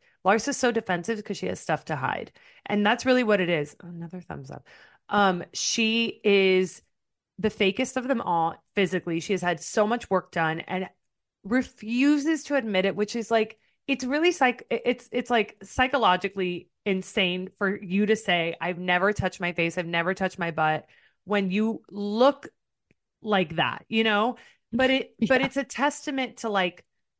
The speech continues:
Speaker 1: how she is. That's just, like,
Speaker 2: Yeah.
Speaker 1: she's like, she thinks that she's fooling everybody and sh-, because she's hiding so much and she's like,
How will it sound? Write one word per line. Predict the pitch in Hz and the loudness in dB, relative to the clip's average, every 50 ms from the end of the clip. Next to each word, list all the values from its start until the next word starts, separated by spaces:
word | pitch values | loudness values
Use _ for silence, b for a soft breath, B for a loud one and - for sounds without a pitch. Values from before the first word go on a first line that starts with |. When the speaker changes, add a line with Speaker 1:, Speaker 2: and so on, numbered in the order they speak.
| _ _ _ _ _ _ _ _ _ _ _ _ _ _ _ - | _ _ _ _ _ _ _ _ _ _ _ _ _ _ _ -8
Speaker 1:
how | - - 254 277 285 | -6 0 2 2 2
she | 285 - - - 285 247 240 | 2 0 -2 -2 0 2 2
is. | 311 453 427 - - - - - | 4 4 2 0 -2 -6 -8 -4
That's | - 247 262 - - | -2 -2 -2 -2 -4
just, | - 320 320 - - | -4 -4 -4 0 2
like, | 302 | 4
Speaker 2:
Yeah. | 269 233 | 4 4
Speaker 1:
she's | - - 277 247 | 4 0 -2 -2
like, | 285 247 - | -2 -2 -2
she | - - 294 311 302 - - | -4 -4 -2 -2 -2 -2 -2
thinks | 330 339 370 370 | -2 -2 -2 -2
that | - 392 - | -4 -4 -4
she's | - 285 269 - - | -4 -4 -6 -6 -8
fooling | - - 226 233 262 269 269 254 226 | -4 0 2 2 2 2 0 0 0
everybody | 202 180 196 190 185 165 170 160 160 165 165 | 0 0 0 0 0 0 0 -2 -2 -4 -8
and | 170 - | -8 -12
sh-, | - - - | -14 -12 -10
because | 226 214 - 226 220 | -8 -6 -4 -4 -4
she's | - 240 233 214 | -4 -6 -10 -10
hiding | - - - - 214 247 262 262 277 269 | -12 -14 -6 -2 0 0 2 0 -2 -4
so | 262 - 254 | -4 -4 -2
much | 240 254 254 247 - | 0 0 -2 -2 -6
and | 208 196 | -12 -10
she's | - 226 214 185 - | -8 -8 -8 -4 0
like, | 208 196 196 190 - | 0 0 0 -2 -6